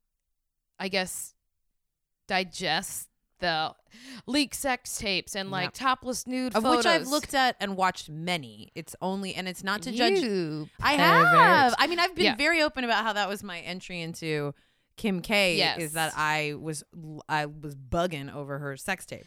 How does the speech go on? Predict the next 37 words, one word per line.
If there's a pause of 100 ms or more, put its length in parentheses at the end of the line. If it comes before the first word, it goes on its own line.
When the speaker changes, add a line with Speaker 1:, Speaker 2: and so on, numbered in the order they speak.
Speaker 2:
and
that
I
was
Speaker 1:
Right.
Speaker 2:
like,
"Oh,
she's
the
most
beautiful
girl
I've
ever
seen
in
my
life."
Speaker 1:
Right.
So,
but
I
didn't
look
at
the,
I
didn't
look
at
it
either.
Um,
Speaker 2:
But
Speaker 1:
and
Speaker 2:
then
Speaker 1:
I